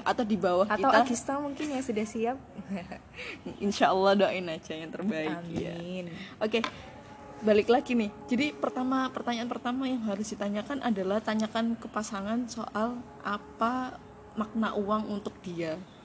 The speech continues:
Speaker 1: Apakah uang itu adalah sumber kebahagiaan, ataukah uang itu sumber kecemasan, kayak gitu. Jadi, eh, coba tanyain kalau, eh, pan-,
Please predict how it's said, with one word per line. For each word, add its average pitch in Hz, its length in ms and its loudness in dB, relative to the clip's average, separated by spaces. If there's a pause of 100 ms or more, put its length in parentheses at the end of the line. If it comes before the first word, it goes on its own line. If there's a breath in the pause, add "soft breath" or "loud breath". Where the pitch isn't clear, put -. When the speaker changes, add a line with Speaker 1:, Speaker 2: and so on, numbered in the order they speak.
(140)
Speaker 1:
Apakah 214 420 -2
uang 214 340 0
itu 202 260 -6
adalah 185 320 -2
sumber 190 360 -4
kebahagiaan, 180 800 -2 (480 loud breath)
ataukah 214 560 0
uang 202 320 0
itu 208 140 -2
sumber 214 260 0
kecemasan, 180 720 -4 (160)
kayak 160 240 -4
gitu. 160 320 -2 (960 loud breath)
Jadi, 240 300 4 (280 loud breath)
eh, 196 220 2
coba 214 240 2
tanyain 202 380 0
kalau, 202 240 2 (260)
eh, - 140 0
pan-, 214 240 0